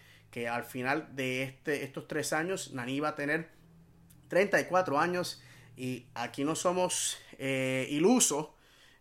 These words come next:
Yo creo que en ese momento ya Nani puede que esté viendo su último año en el fútbol.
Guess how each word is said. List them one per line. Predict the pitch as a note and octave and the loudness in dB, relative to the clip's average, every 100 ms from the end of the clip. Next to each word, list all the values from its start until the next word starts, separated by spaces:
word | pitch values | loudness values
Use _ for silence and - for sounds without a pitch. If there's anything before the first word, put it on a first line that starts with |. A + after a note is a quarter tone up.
| - | -10
Yo | B2 A#2+ | -6 0
creo | D#3 E3+ F3 | 4 4 4
que | D#3 D3+ - | 0 0 -4
en | B2+ | -6
ese | C3+ C3+ | -4 -2
momento | F3 D#3+ D#3+ F3+ F3 D#3+ | -2 0 0 -2 -2 -2
ya | C3+ C#3 D3+ D#3+ | 2 2 4 2
Nani | D3 C#3 C3+ C#3+ | 2 0 -2 -2
puede | D3 D3+ E3 D#3 | 0 0 0 -2
que | C#3+ | -6
esté | C3 - C#3+ D3 E3 | -6 -2 0 2 0
viendo | E3 D#3 D#3 E3 F3 E3+ - | 0 0 0 2 0 -2 -12
su | - - C#3 | -12 -2 2
último | C#3+ E3+ - E3+ D#3+ D#3 | 2 0 0 2 4 6
año | E3 D#3+ | 6 4
en | D#3+ | 2
el | D#3 | -2
fútbol. | - G#3 F3+ C#3 C3+ C3+ | 0 0 0 0 -2 -2